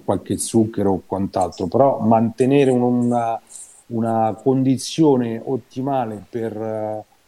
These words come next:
gran parte dell'anno, secondo me, ottimale, eh, non dico che devi stare con gli addominali o con le vene, ottimale, ti permette poi di arrivare in gara con quella pelle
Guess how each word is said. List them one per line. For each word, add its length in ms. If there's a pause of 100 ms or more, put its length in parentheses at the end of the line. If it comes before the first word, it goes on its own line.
(340)
gran 440
parte 440
dell'anno, 720
secondo 480
me, 400
ottimale, 760
eh, 40
non 220
dico 220
che 100
devi 220
stare 280
con 160
gli 60
addominali 580
o 220
con 140
le 100
vene, 400
ottimale, 800 (640)
ti 120
permette 460
poi 300
di 100
arrivare 480
in 160
gara 280
con 220
quella 360
pelle 560